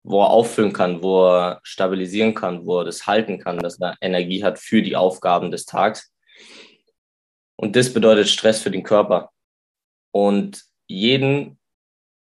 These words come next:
Tag oder jeden Morgen hast du die Möglichkeit, dich neu zu entscheiden, okay, wie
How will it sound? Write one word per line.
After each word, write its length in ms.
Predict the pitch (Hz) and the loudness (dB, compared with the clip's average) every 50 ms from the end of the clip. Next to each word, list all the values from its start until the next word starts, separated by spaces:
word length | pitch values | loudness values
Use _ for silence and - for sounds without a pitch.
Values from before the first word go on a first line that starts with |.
| _ _ _ _ _ _ _ | _ _ _ _ _ _ _
Tag 540 | - 110 107 110 120 139 147 - - - | -4 0 2 2 2 2 0 -4 -10 -8
oder 140 | - 104 98 | -6 -4 -4
jeden 360 | 95 92 98 107 104 104 95 | -2 -2 -2 0 0 0 0
Morgen 520 | 95 98 101 110 120 117 117 120 120 123 117 - | 0 2 4 4 4 4 2 0 -2 -4 -6 -4
hast 300 | - 123 120 - - - | -4 -4 -4 -4 -8 -6
du 60 | 107 | -4
die 40 | 107 | -2
Möglichkeit, 580 | 104 113 110 110 - - - 110 107 101 - | 0 0 -2 -4 -8 -6 -4 -2 -2 -2 -4
dich 80 | - - | -8 -6
neu 220 | 98 98 107 110 110 | -2 0 2 0 0
zu 140 | - - | -2 -8
entscheiden, 420 | 95 87 - - 98 101 107 113 107 | -10 -6 -2 0 2 2 2 0 -4
okay, 380 | - - - 101 95 92 87 87 | -6 -8 -6 -4 -4 -4 -6 -8
wie 500 | 90 98 104 107 110 110 113 110 110 113 | -8 -6 -2 0 2 2 2 0 -2 -6